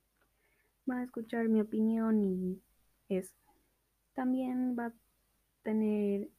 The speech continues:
las diferencias de la música de antes y la música de ahora.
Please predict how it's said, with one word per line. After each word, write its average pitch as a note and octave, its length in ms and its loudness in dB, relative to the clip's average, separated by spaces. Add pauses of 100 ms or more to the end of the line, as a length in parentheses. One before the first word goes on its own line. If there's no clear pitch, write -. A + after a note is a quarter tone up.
las F#3 340 -2
diferencias F#3+ 840 0
de E3+ 180 -4
la E3+ 120 -2
música G3 400 0
de G#3 60 2
antes G3 400 0 (840)
y G3 360 4
la F#3 100 6
música F#3 560 4
de F3 120 0
ahora. E3+ 260 -4